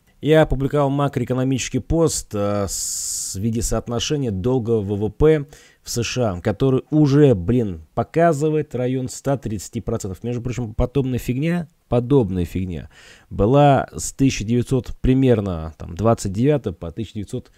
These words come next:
сорок седьмой год. Чем все это кончилось? Правильно, событиями с тридцать девятого по сорок пятый годы.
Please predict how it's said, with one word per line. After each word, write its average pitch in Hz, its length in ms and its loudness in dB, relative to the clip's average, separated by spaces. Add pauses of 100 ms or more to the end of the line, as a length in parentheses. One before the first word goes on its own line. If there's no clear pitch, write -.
(140)
сорок 117 340 -2
седьмой 104 460 0
год. 90 440 -6
Чем 117 280 2
все - 140 0
это 127 120 0
кончилось? 156 720 6 (440)
Правильно, 95 920 -4
событиями 123 640 -4
с - 100 -6
тридцать 104 320 -4
девятого 113 480 4
по 95 140 -6
сорок 127 340 -6
пятый 107 380 -4
годы. 82 500 -2